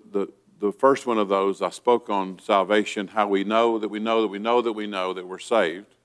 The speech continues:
scripturally, and so you, you know, that, that's two times ago, the last time I spoke on deliverance, and I went through the deliverance model and talked largely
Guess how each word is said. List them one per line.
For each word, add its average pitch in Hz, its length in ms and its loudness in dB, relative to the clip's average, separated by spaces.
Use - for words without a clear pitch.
scripturally, 110 1000 0
and 90 460 -12
so - 140 2
you, 101 300 2
you 101 80 -6
know, 85 160 -2
that, 87 240 0
that's - 480 0
two 113 440 -2
times 101 320 2
ago, 85 420 0
the 117 60 0
last 135 340 2
time 101 260 0
I 98 100 -4
spoke 107 360 -2
on 95 160 -4
deliverance, 95 640 -2
and 95 80 -2
I 92 80 0
went 95 240 -6
through 104 120 -4
the 95 100 -2
deliverance 98 640 -2
model 95 400 2
and 87 160 -8
talked 92 360 -2
largely 90 720 -2